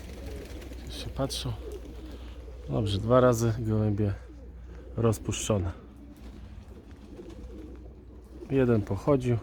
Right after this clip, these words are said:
reszta w stadzie. Parę sztuk się nie zerwało. Znaczy, nie zerwało się, szybko usiadło. Także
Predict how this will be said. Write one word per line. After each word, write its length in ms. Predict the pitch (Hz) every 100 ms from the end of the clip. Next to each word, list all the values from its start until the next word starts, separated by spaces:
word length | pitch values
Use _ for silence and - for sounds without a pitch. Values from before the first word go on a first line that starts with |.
| -
reszta 360 | 120 110 -
w 80 | 95
stadzie. 400 | - 113 104 98 92 - - - - - - - - - - - - - - -
Parę 220 | 110 101
sztuk 220 | - 104
się 120 | -
nie 100 | 95
zerwało. 460 | 95 90 101 107 98 - - - - - - - - - - - - - - - - - -
Znaczy, 300 | 110 98 -
nie 80 | 98
zerwało 420 | 98 95 95 85
się, 140 | - -
szybko 320 | 120 - 95
usiadło. 400 | 92 131 113 107 - - - - - - - - - -
Także 240 | 107 104